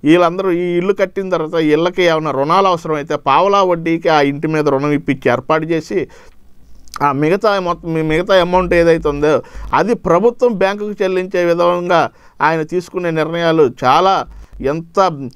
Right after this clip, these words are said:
ప్రతి పేదవాడిని, పేదవాడు అనేవాడు లేకుండా లక్షాధికారిని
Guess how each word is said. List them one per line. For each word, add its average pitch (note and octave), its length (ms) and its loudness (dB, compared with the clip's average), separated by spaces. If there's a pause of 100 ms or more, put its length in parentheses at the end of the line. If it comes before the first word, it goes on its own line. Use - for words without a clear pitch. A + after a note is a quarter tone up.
(260)
ప్రతి E3 460 -2
పేదవాడిని, F#3+ 840 -2
పేదవాడు F3+ 520 0
అనేవాడు E3 340 0
లేకుండా D3+ 360 0
లక్షాధికారిని F3+ 800 0